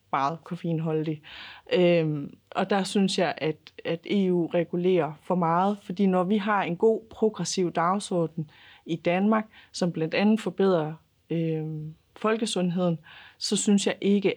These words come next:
at, øh, E U skal ind og regulere mere på det, end, øh, end hvad der er godt for mennesket og ikke for virksomheden. Øhm, der, hvor at E U regulerer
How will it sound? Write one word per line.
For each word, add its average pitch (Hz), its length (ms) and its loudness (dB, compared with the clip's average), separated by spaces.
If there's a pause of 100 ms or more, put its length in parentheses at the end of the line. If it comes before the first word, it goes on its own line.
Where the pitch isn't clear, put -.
at, 156 340 0
øh, 160 220 2
E 185 200 2
U 156 120 0
skal - 300 -2
ind 175 280 0
og 160 360 -2
regulere 165 580 0 (500)
mere 170 360 2
på - 240 -12 (160)
det, 175 220 2 (100)
end, 160 320 0
øh, 156 140 -4 (120)
end 165 300 -2 (260)
hvad 170 140 2
der 180 80 -2
er 160 120 0
godt 156 400 -4
for - 140 -2
mennesket 208 680 4
og - 160 0
ikke 156 220 -4
for - 120 -14
virksomheden. 151 560 -4 (1300)
Øhm, 170 420 4 (220)
der, 233 160 4
hvor 196 420 2
at 160 320 0
E 196 200 4
U 180 140 4
regulerer 165 680 0